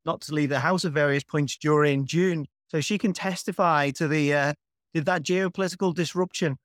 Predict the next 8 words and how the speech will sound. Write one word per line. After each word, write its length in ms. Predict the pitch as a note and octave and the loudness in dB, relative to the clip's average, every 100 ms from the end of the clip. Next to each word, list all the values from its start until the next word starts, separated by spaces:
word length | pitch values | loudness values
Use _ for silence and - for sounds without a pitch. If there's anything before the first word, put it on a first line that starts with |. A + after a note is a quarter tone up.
| _ _ _ | _ _ _
Now, 120 | E3+ | -4
the 100 | E3+ | 0
main 300 | F#3 G#3 A3+ | 2 2 2
one 180 | A3 G3 | 2 2
that's 200 | E3+ D#3+ | 2 -2
affecting 640 | D3 F3 E3 - D#3+ D3 D3 - | -4 -4 -4 -4 -2 -2 -6 -4
your 320 | E3 F#3 F#3+ | 0 2 4
members 560 | E3+ D3+ C3+ C3 B2+ | 2 0 0 -2 -2